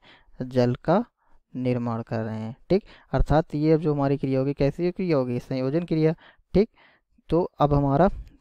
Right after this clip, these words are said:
ऑप्शन में अगर देखते हैं तो पहला ऑप्शन क्या दिया हुआ है?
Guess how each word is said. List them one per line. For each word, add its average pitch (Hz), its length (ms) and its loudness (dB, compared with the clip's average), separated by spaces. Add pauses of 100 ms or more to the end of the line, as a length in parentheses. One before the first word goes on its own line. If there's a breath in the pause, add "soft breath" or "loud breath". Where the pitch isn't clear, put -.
(100)
ऑप्शन 131 320 -4
में 170 120 -2
अगर 143 160 2
देखते 135 320 -4
हैं 139 180 -2 (440)
तो - 120 -8
पहला 135 220 2
ऑप्शन 160 240 -4
क्या 156 140 2
दिया 160 200 0
हुआ 160 120 2
है? 202 80 2